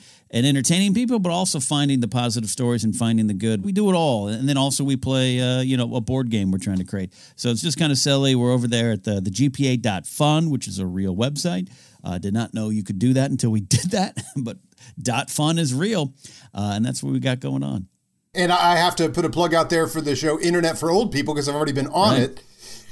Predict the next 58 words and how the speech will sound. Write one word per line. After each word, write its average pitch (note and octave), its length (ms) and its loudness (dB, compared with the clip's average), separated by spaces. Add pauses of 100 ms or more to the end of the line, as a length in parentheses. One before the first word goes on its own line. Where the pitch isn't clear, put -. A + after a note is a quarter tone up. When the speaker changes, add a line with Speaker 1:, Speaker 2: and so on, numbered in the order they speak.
(140)
Speaker 2:
Great G3+ 400 2
premise F#3+ 340 2
for E3+ 160 0
a C#3+ 80 2
show. B2+ 400 2
Dig F3+ 260 0
up, G3+ 180 2 (160)
Speaker 1:
Yep. B2+ 160 0
Speaker 2:
uh, F#3+ 280 -8
old A3 440 2
pieces G#3 320 2
of E3+ 120 0
pop G#3 300 2
culture G3+ 520 4
and F#3 120 0
ephemera G3 480 4
and C#3 140 -2
throw F#3 160 2
'em G3 80 2
across F3 340 0
the D#3+ 80 -4
panel. F3+ 520 0 (260)
And D3+ 160 2
it's E3 200 0
Speaker 1:
Yeah. F#3 60 4
Speaker 2:
just, - 140 0
it's F#3 140 2
perfect G3 460 0
entertainment. C3 540 0
That D3 100 2
was C#3+ 120 0
a C3+ 40 -2
lot D3 240 4
of A#2+ 80 -2
fun. C3 280 -2 (160)
Speaker 1:
It's B2 200 0
there. A#2 200 4
Yeah, A#2 160 2
it's - 160 -2
not D#3 120 4
a, D3 80 6
it's B2 160 -2
not D3 140 4
a C#3 80 4
show C#3 260 4
that's A2+ 200 -2
just C3 240 -2
about, A#2 360 2
uh, A2+ 140 2
let's A#2 220 -2
make A#2 180 2
jokes A#2 300 -2
about G#2 200 -2
MySpace. G#2 600 -2
It's B2+ 180 -2
that G#2 220 -4
as D#2+ 120 -12
well. C#3 220 -2